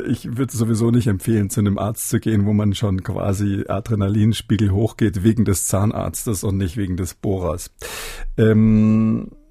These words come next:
ja, also Fle-, Zahnfleischentzündung, äh, erstmal, also, ähm, es gibt die Gingivitis und die Parodontitis, ähm,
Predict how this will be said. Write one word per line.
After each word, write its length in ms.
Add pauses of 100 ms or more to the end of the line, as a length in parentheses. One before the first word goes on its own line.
(240)
ja, 280
also 260
Fle-, 320
Zahnfleischentzündung, 1120
äh, 260
erstmal, 520
also, 320
ähm, 180
es 140
gibt 200
die 80
Gingivitis 720
und 120
die 80
Parodontitis, 1080
ähm, 320